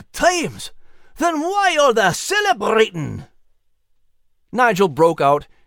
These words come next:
into a jolly chuckle. <laughs> "Because Patrick had suggested they award Morey a farthing, which is one quarter of a penny, old boy. <laughs> He was brilliant."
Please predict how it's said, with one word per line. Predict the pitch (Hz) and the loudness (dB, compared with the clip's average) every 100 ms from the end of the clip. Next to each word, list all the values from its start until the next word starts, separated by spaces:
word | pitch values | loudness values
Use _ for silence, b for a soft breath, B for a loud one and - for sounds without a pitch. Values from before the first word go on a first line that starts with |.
| - | -4
into | 226 208 214 | -4 2 2
a | |
jolly | 147 101 151 139 139 | 2 0 0 0 -2
chuckle. | - 127 95 73 - _ - | -4 -6 -6 -14 -18 _ -10
<laughs> | - - - - - 233 247 240 185 - | -8 -8 -10 -6 -4 0 0 0 -2 -4
"Because | - 156 - - 185 151 _ | -6 -6 -2 0 0 -4 _
Patrick | 208 254 - 190 143 | -2 -2 -2 -6 -6
had | 143 | -6
suggested | - 127 98 247 233 - 147 B B | -6 -8 -6 -4 -4 -4 -8 B B
they | 175 202 | -2 0
award | 190 214 220 208 | 4 6 4 4
Morey | 160 226 196 190 b b b | 2 4 4 0 b b b
a | 175 156 | -4 -4
farthing, | - - 277 202 104 82 - - - _ _ | -4 -4 2 2 0 -6 -14 -20 -20 _ _
which | - 196 269 | -10 -6 -4
is | 147 | -2
one | 226 220 156 | 0 -2 -2
quarter | 202 180 156 | -2 -2 -2
of | 143 123 | -4 -4
a | |
penny, | 131 269 202 | 0 0 2
old | 170 139 | 0 0
boy. | 113 135 110 - - 330 | 0 0 0 -6 -6 -6
<laughs> | - 285 - - | -6 -8 -10 -6
He | 349 | -2
was | 339 294 247 | 0 -2 -2
brilliant." | 214 214 - 359 359 262 139 104 - | -6 -12 -2 0 2 0 -4 -10 -20